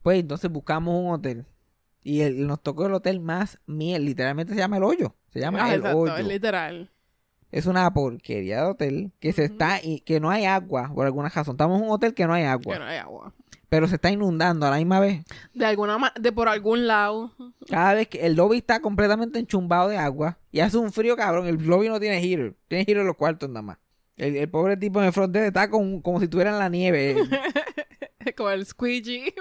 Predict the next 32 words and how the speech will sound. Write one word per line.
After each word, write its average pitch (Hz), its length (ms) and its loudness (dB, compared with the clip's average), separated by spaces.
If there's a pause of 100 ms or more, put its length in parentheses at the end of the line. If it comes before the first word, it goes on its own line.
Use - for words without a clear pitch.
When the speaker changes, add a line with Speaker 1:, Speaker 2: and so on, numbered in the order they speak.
(180)
Speaker 2:
<laughs> - 260 -14
limpiando, 254 520 -6
bendito. 175 640 -12 (440)
Speaker 1:
Entonces 147 200 -6
nosotros 151 300 0
llegamos 185 400 0
aquí 190 240 -6
y 143 160 0
esto, 175 280 -2
cuando 135 200 -4
yo 131 40 -2
te 147 60 -8
digo 190 140 0
que 190 80 -2
está 175 220 -2
asqueroso, 127 720 -2
like, 110 160 -6
sucio, 131 640 -8
que 120 100 -6
se 147 100 -6
le 123 100 -4
nota 127 240 -4
por 139 140 -2
encima 139 560 -10
lo 135 100 -6
sucio 143 300 -6
que 151 60 -4
está, 131 400 -4
las 127 100 -6
Speaker 2:
Ujú. - 100 -12
Speaker 1:
cortinas 131 360 -4
desbaratadas. 135 760 -6